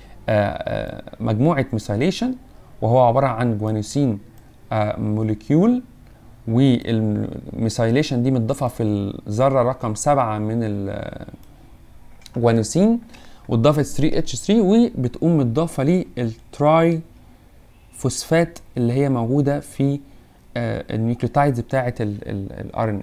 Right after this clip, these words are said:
اي. التراي فوسفات موجوده في النيوكليوتايدز بتاعه ال ار ان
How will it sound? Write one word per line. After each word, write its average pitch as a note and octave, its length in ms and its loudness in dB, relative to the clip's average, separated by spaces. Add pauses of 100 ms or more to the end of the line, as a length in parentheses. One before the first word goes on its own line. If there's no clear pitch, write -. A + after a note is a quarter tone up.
اي. - 100 -10 (460)
التراي C3+ 500 2
فوسفات - 580 -6 (160)
موجوده A2+ 560 -2
في - 120 -8
النيوكليوتايدز A#2 560 -4
بتاعه A2+ 300 -6 (220)
ال G#2+ 260 -4
ار G#2+ 100 -2
ان G2+ 140 -6